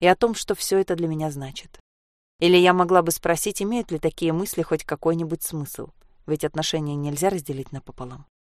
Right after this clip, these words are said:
Или я могла бы поступить честно и сказать: «Я думаю,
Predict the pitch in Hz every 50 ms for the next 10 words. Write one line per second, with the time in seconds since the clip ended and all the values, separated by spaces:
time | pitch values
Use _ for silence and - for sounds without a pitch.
0 | _ _ _ _ _ _ _ _ 185 202 214 220 214 226 226 226 226 214 226 226
1 | 208 214 - 202 190 - 202 - - 185 - - - - 202 220 - - 214 208
2 | - - - 175 151 147 131 131 - - - - _ _ _ _ _ _ _ -
3 | - - 170 185 175 151 151 185 196 202 208 214 214